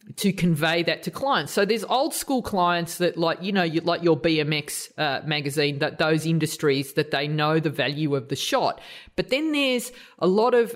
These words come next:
and more and more and more these days of, like, you know, you say your, your, your mum and pop industries that are a lot smaller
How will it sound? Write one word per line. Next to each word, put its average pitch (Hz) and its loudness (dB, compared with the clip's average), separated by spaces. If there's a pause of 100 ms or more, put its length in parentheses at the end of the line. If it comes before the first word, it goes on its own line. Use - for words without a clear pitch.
and 165 -2
more 233 6
and 180 2
more 185 4
and 165 0
more 196 4
these 165 -2
days 170 0
of, 165 -2
like, 160 -2
you 170 -4
know, 151 -2
you 156 -4
say 156 -2
your, 156 -2
your, 151 -4
your 156 -2
mum 160 0
and 151 -4
pop - 0
industries 156 -2
that 151 0
are 151 2
a 160 2
lot 170 0
smaller 170 0